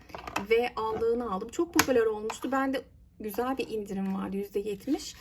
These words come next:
Almak istedim, şans vermek istedim. Bu renkler çünkü bende yoktu. Ee, yani birazcık reklam ürünü olduğunu biliyordum ama bayağı reklam ürünüymüş. Çünkü hani çok farklı ürünler değil. The Balm'ın çok benzeri. Küçük bir ürün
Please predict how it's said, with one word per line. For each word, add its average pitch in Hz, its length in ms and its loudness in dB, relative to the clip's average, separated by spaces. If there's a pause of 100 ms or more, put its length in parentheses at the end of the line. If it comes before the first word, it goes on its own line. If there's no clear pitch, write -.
(540)
Almak 466 340 -4
istedim, 247 300 -4
şans 302 340 0
vermek 233 260 -2
istedim. 247 260 -4
Bu 285 80 4
renkler 254 360 2
çünkü 254 260 -4
bende 226 260 -2
yoktu. 220 600 -2 (680)
Ee, 247 60 0 (760)
yani 294 240 -6
birazcık 240 460 -2
reklam 226 260 0
ürünü 202 280 0
olduğunu 208 480 -4
biliyordum 214 400 2
ama 233 320 -6 (420)
bayağı 220 280 0
reklam 208 360 -8
ürünüymüş. 202 540 -8
Çünkü 262 380 -2 (420)
hani 233 260 2 (540)
çok - 240 -6
farklı 269 400 -6
ürünler 262 520 -2
değil. 269 400 -4
The 233 100 2
Balm'ın 269 360 0
çok - 320 -6
benzeri. 202 560 -2 (520)
Küçük - 360 -6
bir 247 100 2
ürün 254 240 4